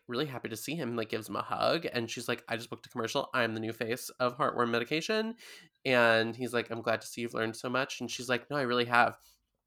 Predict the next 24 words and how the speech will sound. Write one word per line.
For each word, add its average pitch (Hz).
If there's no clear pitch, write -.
My 120
joke 131
of 151
the 165
episode 120
is 117
right 156
here." 113
The 151
first 180
of 214
several 151
absolutely 135
shining, 120
shimmering, 147
glistening, 127
glowing 123
moments 110
for -
Emily 113
Rutherford 123
in 143
this 147
episode. 185